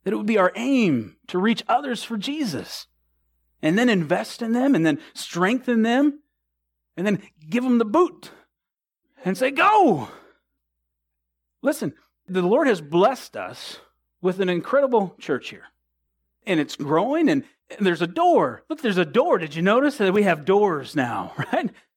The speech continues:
they're beautiful doors. And we've got big double doors on the front. I can't wait for us all to walk through the big double doors,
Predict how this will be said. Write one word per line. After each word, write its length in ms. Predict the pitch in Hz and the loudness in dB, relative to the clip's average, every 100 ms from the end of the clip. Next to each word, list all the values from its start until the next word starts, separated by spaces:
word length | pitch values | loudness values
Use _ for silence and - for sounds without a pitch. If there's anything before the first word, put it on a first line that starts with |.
| _ _ _ _ _ _ _ _ _ - | _ _ _ _ _ _ _ _ _ -6
they're 120 | 359 | -4
beautiful 460 | 370 403 415 - 185 | 2 4 4 2 -4
doors. 640 | 147 127 - - - - _ _ - | -2 -4 -8 -10 -12 -12 _ _ 0
And 100 | 262 | 2
we've 100 | 233 | 2
got 200 | - 160 | 2 2
big 180 | 254 | 2
double 220 | 233 262 262 | 2 2 4
doors 280 | 233 277 | 4 4
on 60 | 240 | 2
the 80 | 220 | 0
front. 220 | 254 254 | 2 2
I 20 | |
can't 280 | 247 262 214 | 2 2 4
wait 220 | 233 320 | 4 2
for 120 | 202 | 0
us 100 | 196 | 0
all 160 | 185 170 | 2 2
to 60 | 156 | 4
walk 240 | 165 156 | 2 2
through 140 | 165 | -4
the 40 | 151 | 0
big 180 | 151 135 | -2 0
double 220 | 147 117 | -2 -2
doors, 560 | 135 120 76 - - | -4 -2 -4 -8 -12